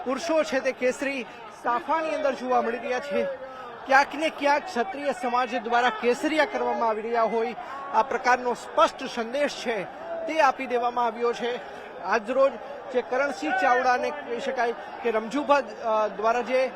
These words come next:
પ્રેસ કોન્ફરન્સ કરવામાં આવી હતી, પ્રેસ કોન્ફરન્સની અંદર પણ તેમણે કહ્યું હતું કે ચોક્કસ સંમેલનની શરૂઆત છે જામનગર અને સુરેન્દ્રનગરથી કરવામાં આવી હતી,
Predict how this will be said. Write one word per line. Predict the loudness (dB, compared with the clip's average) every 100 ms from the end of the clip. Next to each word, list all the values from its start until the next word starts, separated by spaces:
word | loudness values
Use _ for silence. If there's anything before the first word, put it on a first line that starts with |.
| -6
પ્રેસ | -4 -4 -2
કોન્ફરન્સ | -6 -4 -4 -4 -2
કરવામાં | 0 0 0 0
આવી | 0
હતી, | -2 -4 -8 -8 -6 -2
પ્રેસ | 2 2 2
કોન્ફરન્સની | 0 0 -2 0 -2
અંદર | 0 0 0
પણ | 0
તેમણે | -2 -2
કહ્યું | 0 2 2 2
હતું | 0 -2
કે | 0 0 -2 -6 -6 -8 0
ચોક્કસ | 4 6 4 4
સંમેલનની | 2 2 2 0 0
શરૂઆત | 0 4 4 4
છે | 2 4 6 4 4
જામનગર | 4 6 4 4
અને | 4 6
સુરેન્દ્રનગરથી | 6 6 4 4 6 6 4 2
કરવામાં | 0 4 4 6 4
આવી | 4
હતી, | 2 4